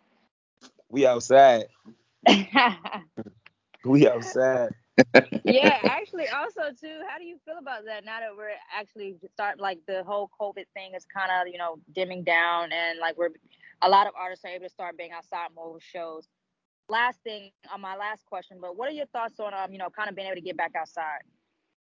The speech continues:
Speaker 1: Um, you know, I missed the whole kinda covid thing because I was locked up, so I ain't get to experience, like, all the stuff getting shut down and stuff like that.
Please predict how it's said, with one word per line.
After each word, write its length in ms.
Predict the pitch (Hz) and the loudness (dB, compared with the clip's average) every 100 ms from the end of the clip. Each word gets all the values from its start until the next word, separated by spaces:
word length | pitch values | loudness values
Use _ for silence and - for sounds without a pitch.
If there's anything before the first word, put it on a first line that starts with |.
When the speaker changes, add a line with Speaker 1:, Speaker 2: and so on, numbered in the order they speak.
| _ _ _ _ - - | _ _ _ _ -20 -2
Speaker 1:
Um, 440 | 139 156 151 135 - | 4 4 4 -2 -4
you 120 | 185 | 4
know, 80 | 214 | 6
I 160 | 214 220 | 6 6
missed 260 | 208 214 | 6 8
the 100 | 175 | 6
whole 300 | 170 175 180 | 8 10 8
kinda 340 | - 175 175 151 | 8 8 8 6
covid 460 | - 175 165 156 | 8 8 10 8
thing 240 | 139 131 127 | 8 6 6
because 220 | 123 143 | 6 12
I 60 | 151 | 12
was 140 | 127 | 12
locked 280 | 147 143 156 | 8 10 8
up, 120 | 127 | 8
so 200 | - 127 | 8 10
I 120 | 143 | 12
ain't 180 | 156 143 | 10 6
get 100 | 139 | 6
to 60 | 131 | 6
experience, 400 | 123 131 131 123 | 6 6 6 8
like, 100 | 110 | 10
all 160 | 131 127 | 10 8
the 60 | |
stuff 260 | 120 123 110 | 8 6 6
getting 160 | 120 117 | 2 6
shut 260 | - 107 | 6 8
down 160 | 117 117 | 8 6
and 120 | 113 | 4
stuff 200 | - 117 | -4 -2
like 120 | 113 | 0
that. 180 | 110 110 | 2 0